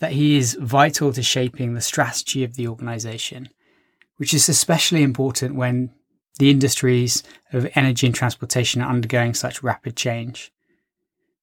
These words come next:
Take the example of autonomous cars. When Tesla was founded in oh five, the Grand DARPA challenges, which were the birthplace of the autonomous movement, had really not taken place yet.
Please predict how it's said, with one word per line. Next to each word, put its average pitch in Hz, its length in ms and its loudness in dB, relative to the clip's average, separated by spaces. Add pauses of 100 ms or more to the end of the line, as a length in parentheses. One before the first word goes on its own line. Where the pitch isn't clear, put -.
Take 202 220 4
the 180 100 4
example 143 380 2
of 127 100 0
autonomous 123 480 -2
cars. 117 540 -6 (320)
When 143 140 4
Tesla 196 320 6
was 185 100 4
founded 143 320 4
in 135 140 4
oh 131 140 2
five, 120 540 -4 (460)
the 143 80 2
Grand 147 380 4
DARPA 139 280 4
challenges, 123 680 -2
which - 200 -8
were 127 80 -2
the 120 80 -2
birthplace 123 920 0
of 120 200 -2
the 120 120 0
autonomous 127 480 -2
movement, 120 480 0 (360)
had 127 160 0
really 143 280 8
not 131 180 2
taken 117 300 -2
place 120 340 -2
yet. - 240 -14